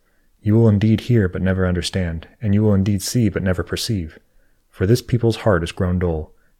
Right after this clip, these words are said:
and with their ears they can barely hear, and with their eyes they have closed, lest they should see with their eyes, and hear with their ears,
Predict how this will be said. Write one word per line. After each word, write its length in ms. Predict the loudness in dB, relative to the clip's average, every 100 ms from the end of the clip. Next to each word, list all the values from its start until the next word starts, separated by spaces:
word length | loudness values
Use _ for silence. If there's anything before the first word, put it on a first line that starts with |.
| -4
and 140 | -2
with 140 | 0
their 180 | 0 0
ears 240 | 2 2 0
they 80 |
can 160 | -2 -2
barely 260 | 0 0 0
hear, 320 | 0 -2 -6 _ _ _
and 160 | -4
with 140 | -2 0
their 180 | 0 2
eyes 300 | 2 2 0
they 100 | -2
have 140 | -2
closed, 420 | -2 -2 -2 -8 _ _ _ _ 0
lest 220 | 0 2
they 80 | -2
should 240 | -2 -4
see 180 | -2 0
with 200 | 0 0
their 160 | -2 -2
eyes, 420 | -4 -6 -12 -18 _
and 100 | -10
hear 180 | 2 4
with 180 | 4 2
their 120 | -2
ears, 420 | -2 -2 -4 -10